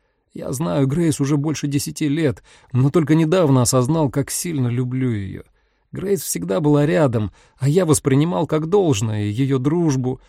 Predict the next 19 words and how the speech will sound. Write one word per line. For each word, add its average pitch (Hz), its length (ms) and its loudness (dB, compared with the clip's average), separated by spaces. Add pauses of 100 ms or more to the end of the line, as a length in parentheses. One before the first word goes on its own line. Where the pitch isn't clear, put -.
(260)
ее 123 320 -2
влюбленность 131 760 2
в 113 60 -2
меня. 110 400 0 (500)
Это - 160 -2
как 160 260 -4
воздух, 139 500 0
понимаешь? 135 540 0 (400)
Он 185 180 0
необходим 196 580 4
для 135 200 6
жизни, 156 380 6
но 131 160 6
ты 170 120 2
ведь 151 140 2
не 147 120 6
ценишь 208 400 -4
каждый 131 340 0
вздох». 143 480 -4